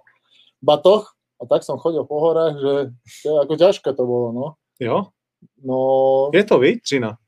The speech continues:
Speaker 1: Je, je. Tak ešte sme mali, e, spacáky a veci na chrbte, tak nejaké kiločka navyše, nejakých dvadsaťpäť kilo sme mali v rúbsaku, že aj jedlo na tri dni a tak, tak všetko také trvanlivé výrobky sme sa snažili zobrať a bola to,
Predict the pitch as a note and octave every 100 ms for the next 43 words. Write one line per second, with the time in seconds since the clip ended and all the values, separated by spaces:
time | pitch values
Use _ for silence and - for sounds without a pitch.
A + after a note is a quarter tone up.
0 | - C#3 A#3 B3 - C3 E3+ F#3 F3 F3
1 | F#3 F#3 G3 F#3+ D#3+ _ _ D3+ D3+ D3+
2 | C#3+ - D3+ D#3 F#3+ F#3 F#3+ D3+ D3 D#3+
3 | E3 D3+ F3 - F#3+ A3 - _ _ _
4 | _ _ _ _ - C3+ C#3 C#3 D3 D3
5 | D3 C#3 D#3 D#3 D#3 - C#3+ C#3 D3 E3+
6 | D3+ D3 C#3 C3+ D#3 D3+ C#3 D3+ D3 D3
7 | D3 D3 C3 C3+ - - D#3+ C#3+ B2+ B2+
8 | C#3 D#3 D3+ C#3+ D#3 D3+ D3+ C3+ C3 D#3
9 | D#3 C#3 C#3+ - C#3 C#3 D3 B2+ A#2+ -
10 | - - _ _ D3 C#3 D3+ D3+ D3 C#3
11 | C#3 D#3+ D#3 F3 D#3+ D3+ D3+ E3 D#3+ E3
12 | D#3+ E3+ E3+ F3 E3 D3+ D3 D3 - _
13 | _ - _ _ _ _ G#3+ A#3 D3+